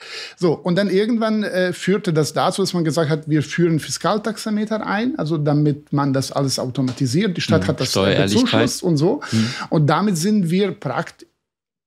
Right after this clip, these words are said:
Speaker 1: praktisch, ich sage es mal so, in die Steuerehrlichkeit gekommen. Und damit, ähm, w-, war Grundlage eigentlich erschaffen,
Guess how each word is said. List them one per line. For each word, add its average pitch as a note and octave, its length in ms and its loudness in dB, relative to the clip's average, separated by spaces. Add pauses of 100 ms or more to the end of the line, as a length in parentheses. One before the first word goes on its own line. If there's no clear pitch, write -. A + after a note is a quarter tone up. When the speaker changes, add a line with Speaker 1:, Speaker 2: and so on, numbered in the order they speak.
(300)
Speaker 1:
praktisch, - 680 -4
ich C3+ 80 -12
sage C3+ 180 -6
es A2+ 80 -10
mal C#3 160 -6
so, E3+ 240 -2
in F#3 340 0 (300)
die E3 120 0
Steuerehrlichkeit D3 840 -2
gekommen. A#2+ 680 -6 (540)
Und F3+ 340 0 (100)
damit, B3 680 0 (220)
ähm, E3+ 420 -2 (100)
w-, D#3 80 -8 (260)
war G3 380 -4
Grundlage D3+ 960 -4
eigentlich E3 560 -6 (220)
erschaffen, F#3+ 880 -6